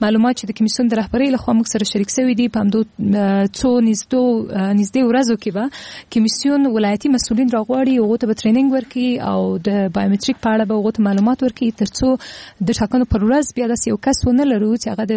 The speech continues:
بایومټریک په لګولو او ګل کولو هم پوه نه سي. یو مهمه مسله یې ټریننګ هم ده. که بایومټریک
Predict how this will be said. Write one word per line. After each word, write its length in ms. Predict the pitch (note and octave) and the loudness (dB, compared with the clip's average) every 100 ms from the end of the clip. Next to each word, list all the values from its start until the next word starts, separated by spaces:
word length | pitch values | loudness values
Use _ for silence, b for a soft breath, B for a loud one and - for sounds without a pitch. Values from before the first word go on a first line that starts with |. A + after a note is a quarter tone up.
| F#3 | -2
بایومټریک 420 | G3+ G3 - B3+ - | -2 -2 -2 -4 -2
په 60 | G3 | -2
لګولو 380 | F#3+ G#3 B3+ A#3+ | 0 0 0 0
او 80 | G#3 G3 | 0 0
ګل 100 | G3+ | -2
کولو 240 | G#3+ A3 F#3+ | 0 2 2
هم 80 | G3 | 0
پوه 160 | - F3 | 0 -4
نه 120 | F3+ | -4
سي. 120 | - F4 B B B B B | -4 -6 B B B B B
یو 160 | A3+ C4+ C4 | 0 0 0
مهمه 280 | C4 C#4 A#3+ | 0 0 0
مسله 300 | - A3+ B3 | 0 0 0
یې 40 | - | 0
ټریننګ 280 | A3 A#3 A#3 | 0 2 2
هم 100 | F#3 | 0
ده. 140 | F#3 G#3+ B3+ | -2 -4 -4
که 60 | G3+ | -2
بایومټریک 460 | G#3+ G#3 G#3 B3 | 0 0 -2 -4